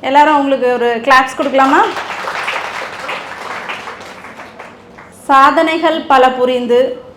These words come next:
சரித்திரம் படைக்க கடவுளால் உருவாக்கப்பட்ட கற்பக விருட்சம் பெண். நம்ம தான். அனைவருக்கும் மகளிர் தின நல்வாழ்த்துக்கள்.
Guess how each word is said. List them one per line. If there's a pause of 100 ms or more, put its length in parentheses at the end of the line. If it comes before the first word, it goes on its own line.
(140)
சரித்திரம்
படைக்க (560)
கடவுளால்
உருவாக்கப்பட்ட (100)
கற்பக
விருட்சம் (120)
பெண். (400)
நம்ம
தான். (1160)
அனைவருக்கும்
மகளிர்
தின
நல்வாழ்த்துக்கள்.